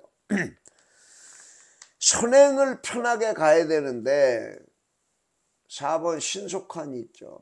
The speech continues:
팔 번 웅진신화, 구 번 명성지추, 전부 선행 마블입니다. 편한 선행은 어렵습니다. 부담 중량 사점오 킬로 늘었어요. 최외곽에서 자칫 잘못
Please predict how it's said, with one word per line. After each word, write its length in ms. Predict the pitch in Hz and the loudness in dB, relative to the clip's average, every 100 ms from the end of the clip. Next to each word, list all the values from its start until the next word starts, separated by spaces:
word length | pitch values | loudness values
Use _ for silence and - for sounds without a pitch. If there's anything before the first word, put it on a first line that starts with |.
| _ | _
팔 260 | - 180 | -8 -6
번 220 | 170 165 139 | -2 -2 -4
웅진신화, 760 | 135 123 131 120 104 107 92 - | -8 -8 -8 -10 -10 -14 -18 -18
구 160 | - 127 | -14 -2
번 240 | 156 131 | -2 0
명성지추, 840 | 120 123 131 143 135 117 - - | 0 0 0 0 0 -4 -6 -12
전부 560 | - 139 190 196 202 214 | 0 6 6 6 0 4
선행 380 | - 202 220 190 | 6 4 0 0
마블입니다. 480 | 143 113 - - _ _ _ _ _ - - - _ | -2 -4 -12 -20 _ _ _ _ _ -20 -20 -20 _
편한 460 | - 233 262 262 | -8 -2 -2 -2
선행은 420 | 233 240 247 247 190 | 0 4 6 8 10
어렵습니다. 840 | 165 196 - 180 165 135 92 - - _ _ _ _ _ _ _ _ 139 | 10 8 4 0 0 -4 -6 -10 -20 _ _ _ _ _ _ _ _ -8
부담 400 | 180 226 226 208 | 0 0 0 -4
중량 380 | 220 226 226 | -6 -2 -2
사점오 840 | 175 143 156 190 - 233 220 214 - | -4 0 0 0 -2 -4 -2 -4 -2
킬로 240 | 190 170 | -2 -2
늘었어요. 560 | 135 135 127 - - - | -6 -6 -6 -8 -12 -12
최외곽에서 1120 | - 247 220 160 170 220 202 180 139 120 98 - _ _ _ _ _ _ _ _ - | -4 2 4 6 10 12 10 6 4 2 2 -6 _ _ _ _ _ _ _ _ 0
자칫 440 | 170 165 277 - | 0 0 -2 4
잘못 680 | 214 196 190 156 156 - | 6 6 4 0 0 -6